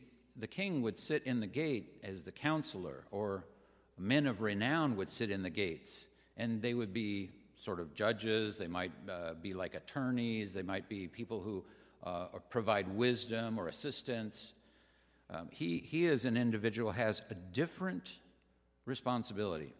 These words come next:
notice, when he sits among the elders of the land. So these, uh, these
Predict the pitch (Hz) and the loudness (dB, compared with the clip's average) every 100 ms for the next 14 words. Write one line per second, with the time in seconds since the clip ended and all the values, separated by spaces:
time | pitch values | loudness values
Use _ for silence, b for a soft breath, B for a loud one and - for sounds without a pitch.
0 | - - _ 98 92 87 - - - - | -20 -20 _ -4 -2 -2 -4 -6 -8 -2
1 | 117 98 110 - 165 165 - 120 123 113 | -2 0 2 2 0 0 0 2 2 0
2 | 104 - 117 135 104 101 92 98 85 95 | -2 -2 0 0 0 -2 -2 -6 -6 -6
3 | 101 101 82 71 - _ _ _ b b | -6 -6 -8 -12 -20 _ _ _ b b
4 | b b b - 104 98 117 110 - 101 | b b b -8 -6 0 0 0 -2 -4
5 | 92 95 104 | -4 -6 -6